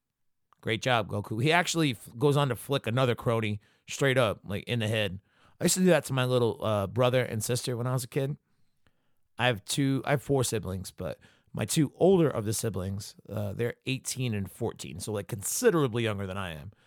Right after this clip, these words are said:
Uh, but when they were acting up, I was like, "I can't hit this kid, so I'm just gonna flick him in the arm real quick and be like, 'Hey,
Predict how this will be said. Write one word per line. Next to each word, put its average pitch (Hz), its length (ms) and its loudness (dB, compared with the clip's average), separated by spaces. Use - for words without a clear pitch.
Uh, 101 440 -2
but 156 80 -8
when 127 140 -2
they 127 80 0
were 131 100 0
acting 135 300 0
up, 160 200 0
I 117 80 2
was 107 140 0
like, 101 100 -4
"I 82 60 -6
can't 95 240 -6
hit 104 220 -4
this - 160 -6
kid, 131 260 0
so - 120 -8
I'm 110 80 -4
just - 100 -8
gonna 127 100 0
flick - 260 0
him 147 120 0
in 135 60 0
the 131 100 -2
arm 151 180 2
real 127 140 2
quick - 220 -4
and 101 100 -4
be 107 60 -2
like, 95 140 -4
'Hey, 120 340 0